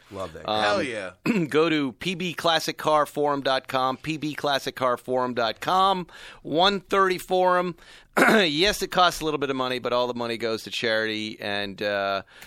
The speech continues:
Speaker 2: and there are just a few seats left. So please check that out. Come see us up there live if you're up in Monterey at Pebble Beach,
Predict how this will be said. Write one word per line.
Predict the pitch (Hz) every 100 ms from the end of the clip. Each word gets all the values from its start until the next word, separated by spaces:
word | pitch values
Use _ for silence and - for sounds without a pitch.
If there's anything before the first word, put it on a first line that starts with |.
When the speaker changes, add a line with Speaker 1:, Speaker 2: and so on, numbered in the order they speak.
| - -
Speaker 2:
and | - 117
there | 131 139
are |
just | 127 151 147
a |
few | 151 160
seats | 156 156
left. | - -
So | - 120 113
please | - 170 139 101
check | - 139 -
that | 135
out. | 131 131
Come | - 156 160
see | - 151 139
us | -
up | 127 -
there | 127 123
live | 120 117 117 117 113
if | 117 -
you're | 113
up | 113
in | 107
Monterey | 107 107 107 107 107 104
at | -
Pebble | 107 98
Beach, | 107 117 120